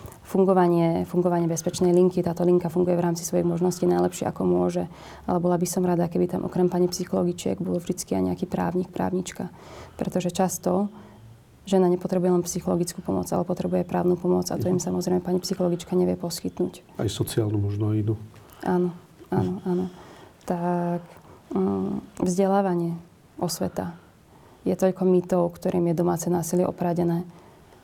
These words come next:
Speaker 1: v bežnej spoločnosti. To je, mm, žena si za to môže sama, žena si vyberá muža násilníka, muž si vyberá dominantnú ženu, a muži nie sú týraní, a pretože, pretože jednoducho len muži týrajú.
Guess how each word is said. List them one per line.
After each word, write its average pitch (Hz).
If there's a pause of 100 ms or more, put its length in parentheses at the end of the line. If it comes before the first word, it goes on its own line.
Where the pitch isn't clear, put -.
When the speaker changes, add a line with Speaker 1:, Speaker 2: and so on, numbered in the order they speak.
(120)
Speaker 1:
v -
bežnej 175
spoločnosti. 175
To 165
je, - (720)
mm, 190
žena 175
si 170
za 170
to 180
môže 170
sama, 185
žena 165
si -
vyberá 185
muža 170
násilníka, 170
muž 175
si 180
vyberá 170
dominantnú 175
ženu, 190 (340)
a -
muži 170
nie 175
sú 170
týraní, 180 (400)
a 175
pretože, 165 (880)
pretože 175
jednoducho 165
len 139
muži 170
týrajú. 175